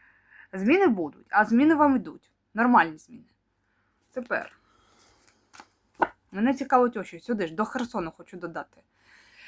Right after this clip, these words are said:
Лівий берег Херсонщини залишиться в окупації? Лівий берег Херсонщини залишиться в окупації? Давайте так.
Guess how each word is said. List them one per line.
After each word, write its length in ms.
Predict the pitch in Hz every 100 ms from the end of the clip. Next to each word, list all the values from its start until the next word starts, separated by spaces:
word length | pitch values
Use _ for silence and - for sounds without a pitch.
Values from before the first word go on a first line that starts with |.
| - - _ _ -
Лівий 240 | 240 311 254
берег 280 | 285 277 -
Херсонщини 640 | 262 - 220 190 170 175
залишиться 560 | 202 262 330 330 - 190
в 60 |
окупації? 720 | 180 185 - 156 - - 156
Лівий 280 | 180 269 294
берег 320 | 220 254 262
Херсонщини 680 | 262 233 - 220 196 - 170
залишиться 580 | 165 180 254 262 - 214
в 60 | 190
окупації? 720 | - 185 165 - - - - - _ _ _ _ _ _ _ _ _ _ _ _
Давайте 320 | 156 190 269
так. 360 | - - -